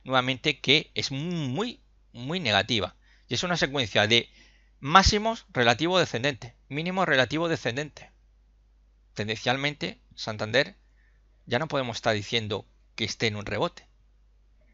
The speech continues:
sino que nuevamente vuelve a estar bajista. ¿Cómo podemos decir que la fase bajista que tenemos en el más estricto corto plazo ha acabado?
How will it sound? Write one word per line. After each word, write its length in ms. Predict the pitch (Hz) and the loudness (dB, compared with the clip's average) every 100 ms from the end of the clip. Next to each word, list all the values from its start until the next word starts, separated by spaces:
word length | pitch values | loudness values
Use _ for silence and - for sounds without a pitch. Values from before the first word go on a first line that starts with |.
| _ _ _ _ _ _ _ _ _ _ _ _ _ | _ _ _ _ _ _ _ _ _ _ _ _ _
sino 280 | - 110 98 | -12 -10 -10
que 140 | 98 95 | -6 -6
nuevamente 460 | 104 113 123 139 | -4 -4 -4 -4
vuelve 180 | 127 98 | -2 -2
a 40 | |
estar 200 | 92 113 | -2 -4
bajista. 480 | 95 - - - - - _ _ _ _ _ _ _ _ _ _ _ - - - - _ | -4 -6 -8 -16 -16 -20 _ _ _ _ _ _ _ _ _ _ _ -20 -20 -20 -20 _
¿Cómo 380 | - 196 202 190 | 4 4 6 4
podemos 460 | 175 170 175 170 156 | 6 6 6 4 2
decir 440 | 151 - 156 - | 2 2 -2 -2
que 320 | - 139 135 _ _ | 2 2 2 _ _
la 200 | 127 120 | 0 0
fase 500 | - 143 - 120 - _ _ _ _ _ | 4 2 2 0 -2 _ _ _ _ _
bajista 500 | 110 113 - 143 - | 4 4 4 -4 0
que 60 | 113 | 0
tenemos 320 | 110 123 117 | 0 -2 -4
en 80 | 113 | -2
el 40 | |
más 120 | 117 | -2
estricto 280 | - 127 123 | -2 -4 -4
corto 240 | 123 113 120 | -6 -4 -2
plazo 240 | 120 - | -2 0
ha 40 | |
acabado? 420 | 123 143 147 98 | 2 6 6 4